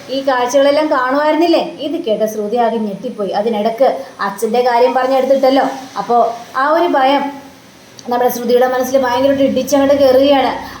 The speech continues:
ആ, എന്നായാലും, ആ, ശ്രുതിയുടെ അച്ഛനവിടെ വരാതിരുന്ന് നന്നായി. ശ്രുതിയുടെ അച്ഛൻ വന്നിരുന്നെങ്കിൽ, ഈ പ്രശ്നങ്ങൾ കണ്ടിരുന്നെങ്കിൽ ശ്രുതിയെയും കൊണ്ട് പോയാനായിരുന്നു, അല്ലേ ശ്രുതി? "അല്ല,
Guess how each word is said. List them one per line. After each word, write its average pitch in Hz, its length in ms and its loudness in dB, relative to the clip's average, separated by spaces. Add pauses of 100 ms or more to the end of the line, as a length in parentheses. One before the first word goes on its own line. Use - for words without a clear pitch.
(120)
ആ, 226 300 -4 (100)
എന്നായാലും, 214 760 2 (360)
ആ, 220 400 0
ശ്രുതിയുടെ 208 400 0
അച്ഛനവിടെ 240 540 0
വരാതിരുന്ന് 254 440 2
നന്നായി. 233 360 0 (380)
ശ്രുതിയുടെ 196 280 -2
അച്ഛൻ 247 240 -2
വന്നിരുന്നെങ്കിൽ, 254 500 0
ഈ - 160 -2
പ്രശ്നങ്ങൾ 254 420 0
കണ്ടിരുന്നെങ്കിൽ 262 800 2 (200)
ശ്രുതിയെയും 247 380 2
കൊണ്ട് 285 200 4
പോയാനായിരുന്നു, 277 800 2
അല്ലേ 262 380 2
ശ്രുതി? 302 380 -2 (260)
"അല്ല, 415 240 0